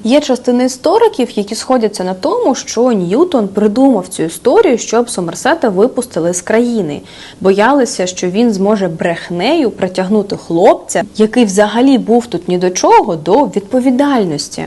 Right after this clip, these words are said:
Деякі біографи припускають, що Альберт Віктор міг бути, можливо, бісексуалом, а можливо, гомосексуалом.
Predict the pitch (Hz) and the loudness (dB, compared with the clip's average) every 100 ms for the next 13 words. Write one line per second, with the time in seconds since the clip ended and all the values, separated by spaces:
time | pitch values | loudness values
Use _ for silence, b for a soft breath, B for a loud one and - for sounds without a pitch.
0 | 185 202 214 453 453 220 202 190 185 180 | -2 2 4 4 4 2 2 2 0 -4
1 | 185 180 175 185 - 262 349 311 - - | -6 -4 -6 -6 -2 0 2 0 -4 0
2 | 247 294 - 226 240 190 180 - 320 - | 2 2 2 0 0 0 -4 0 0 0
3 | - 247 220 254 220 165 185 381 415 165 | 0 0 2 2 2 -2 2 4 2 -2
4 | 185 220 190 185 214 185 170 - 202 202 | 0 0 0 2 2 2 -2 -4 -2 0
5 | 190 214 208 - 311 392 453 294 220 254 | 0 -2 -2 0 2 4 4 4 2 2
6 | 220 202 240 214 175 208 165 - - - | 2 2 2 0 0 -2 -2 -6 -12 -10
7 | - 143 - | -8 -8 -8